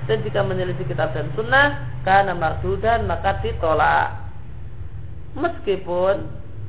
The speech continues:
maka perkataannya ditolak, meskipun dia adalah seorang wali Allah. Dan ditolaknya satu perkataannya itu tidak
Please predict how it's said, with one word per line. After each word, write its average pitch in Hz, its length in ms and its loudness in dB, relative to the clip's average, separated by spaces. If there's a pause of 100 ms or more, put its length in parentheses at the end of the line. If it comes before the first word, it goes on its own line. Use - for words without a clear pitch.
(140)
maka - 240 -2
perkataannya 220 640 0
ditolak, 220 640 4 (600)
meskipun 247 520 0
dia 196 200 4
adalah 185 320 2
seorang 220 320 0
wali 277 180 6
Allah. 339 460 6 (3250)
Dan 180 160 -2
ditolaknya 240 560 -2
satu 226 240 -4
perkataannya 220 640 0
itu 208 240 -4
tidak 202 160 -2